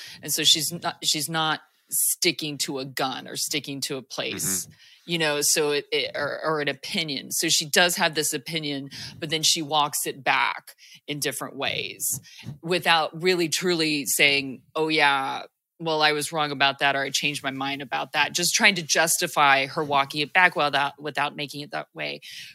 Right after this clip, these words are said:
Speaker 1: Whereas, like, on the show, it always looked like she had a strong opinion about something and she wasn't changing her mind or, or this or this or this. It's like, okay, well, you're not on the show anymore. You're here.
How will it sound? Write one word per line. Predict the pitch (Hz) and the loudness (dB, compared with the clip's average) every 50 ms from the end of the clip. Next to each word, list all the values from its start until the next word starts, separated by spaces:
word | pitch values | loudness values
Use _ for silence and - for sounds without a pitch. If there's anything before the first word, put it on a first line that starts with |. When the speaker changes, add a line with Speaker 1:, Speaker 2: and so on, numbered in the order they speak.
| _ | _
Speaker 1:
Whereas, | - 226 220 220 214 - | 2 2 4 4 4 4
like, | 220 202 185 - - - _ _ _ - - - | 4 2 2 2 -2 -10 _ _ _ -8 0 2
on | 202 208 | 2 4
the | 202 196 | 4 4
show, | 196 - 330 302 | 4 4 4 4
it | 240 196 | 4 4
always | 165 202 202 202 190 165 | 4 4 4 2 2 0
looked | 190 170 - | -2 -2 0
like | 170 160 | 0 2
she | - - 175 | 2 2 2
had | 175 165 147 | 2 0 0
a | 151 | 0
strong | 147 - - 143 139 139 | -2 -2 -2 -4 -4 -6
opinion | 139 - - - 254 226 214 185 160 | -8 -6 -2 0 0 2 0 0 -2
about | 151 - 143 135 - | 0 0 0 0 0
something | - - 147 139 139 139 | -2 -6 -6 -8 -8 -8
and | 139 135 | -4 -2
she | - - 180 | -2 -2 2
wasn't | 175 214 247 233 233 208 214 | 2 2 2 2 0 -2 -2
changing | - 170 151 147 - 151 151 | -2 -2 -4 -4 -6 -6 -6
her | 147 | -6
mind | 143 143 143 143 143 143 139 - - - - - - _ - | -6 -4 -4 -4 -4 -4 -6 -10 -16 -20 -20 -20 -20 _ -2
or, | 156 151 147 143 131 92 - - _ - | 0 2 2 2 0 -2 -6 -8 _ 0
or | 165 160 | 0 2
this | 156 156 151 151 - - | 4 4 4 4 4 2
or | 160 | 0
this | 147 143 143 131 - - | 0 -2 -2 0 -2 -2
or | 151 | 0
this. | 151 202 190 156 139 139 - - - - - - - - - - _ _ - _ _ _ - | 2 4 4 4 4 2 -2 -4 -6 -12 -20 -20 -20 -20 -20 -20 _ _ -20 _ _ _ -8
It's | 269 240 254 | -6 -2 -2
like, | 262 247 - | -2 -2 -2
okay, | - 254 254 277 294 | -2 -2 0 0 0
well, | 262 247 240 | 0 0 -2
you're | 220 214 214 | -2 -2 -2
not | 220 220 214 | 0 0 0
on | 214 208 202 | 0 -2 -2
the | 196 | -2
show | 190 - 202 190 | -2 -2 -2 -2
anymore. | 185 185 185 185 180 180 180 180 175 175 175 - _ _ _ | -4 -4 -6 -6 -6 -6 -6 -6 -6 -8 -10 -12 _ _ _
You're | - 185 175 | -8 -8 -6
here. | - 196 180 175 170 165 165 160 156 151 151 | -4 -4 -2 0 0 2 0 0 -2 -4 -10